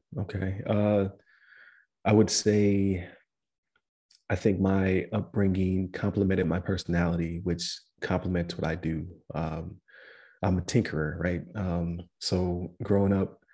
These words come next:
if something broke, I would take it apart. And if I could fix it, I would fix it. Or, you know, most things did not get fixed.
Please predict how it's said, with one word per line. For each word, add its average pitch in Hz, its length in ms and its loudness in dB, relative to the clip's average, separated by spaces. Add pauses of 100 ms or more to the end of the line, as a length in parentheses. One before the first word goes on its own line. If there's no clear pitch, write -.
(400)
if 95 120 2
something 92 360 2
broke, 98 440 2 (560)
I 95 60 2
would 95 120 4
take 90 160 0
it - 80 -6
apart. 107 320 0
And 87 100 -4
if 85 40 2
I 85 60 2
could 85 120 -6
fix - 260 0
it, - 80 -4
I 82 60 -2
would 85 140 -6
fix - 240 0
it. - 120 -12 (220)
Or, 82 400 -4
you 104 140 -2
know, 85 120 -2 (160)
most 107 220 2
things 101 180 4
did 90 100 2
not 87 140 0
get 82 120 -4
fixed. - 380 -10